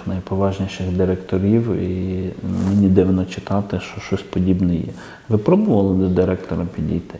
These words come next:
Мені здається, що, е, те, що ви пишете, не зовсім відповідає дійсності. Андрій, прохання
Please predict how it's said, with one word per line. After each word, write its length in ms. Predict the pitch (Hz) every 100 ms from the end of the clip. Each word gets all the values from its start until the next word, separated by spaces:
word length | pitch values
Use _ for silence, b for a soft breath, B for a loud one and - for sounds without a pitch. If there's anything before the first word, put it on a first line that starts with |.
| -
Мені 260 | 98 98 110
здається, 460 | 107 113 110 110 104
що, 600 | - - - 95 92 -
е, 180 | 92 92 92 -
те, 100 | 98
що 160 | -
ви 120 | 92 98
пишете, 400 | 113 113 - 90
не 140 | 92
зовсім 360 | 95 101 82 90
відповідає 640 | 87 85 87 87 87 92
дійсності. 640 | 90 - - - - - - B B B B B B B B B B B B B
Андрій, 580 | 101 120 92 87 82 87 - -
прохання 540 | - - 110 107 101